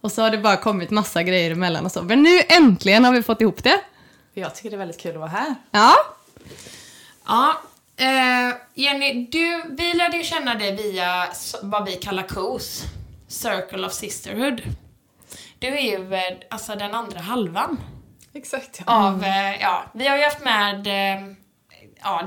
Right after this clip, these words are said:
Speaker 3: din vän och våran vän Clarissa har vi haft med i ett avsnitt tidigare. Men vad var det som fick er att starta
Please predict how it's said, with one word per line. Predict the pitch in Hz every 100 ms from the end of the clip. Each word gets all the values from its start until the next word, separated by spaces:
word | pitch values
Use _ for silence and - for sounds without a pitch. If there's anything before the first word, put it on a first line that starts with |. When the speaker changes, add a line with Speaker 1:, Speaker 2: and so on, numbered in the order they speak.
| 202
Speaker 3:
din | 214 196
vän | 190 196
och | 196
våran | 196 190 185
vän | 185
Clarissa | - 208 - 247
har | 269
vi | 254
haft | 233 226
med | 190 185
i |
ett | 185 208
avsnitt | 190 185 -
tidigare. | 202 185 269 - _ _ _ - - - - _ _
Men | 247 262 285 285 269 - _ _ _ _ _ _
vad | - 240 330 302 285 262
var | 285 214 185
det | 190
som | - 220
fick | - 208 - -
er | 95
att | 92 -
starta | - 262 135 -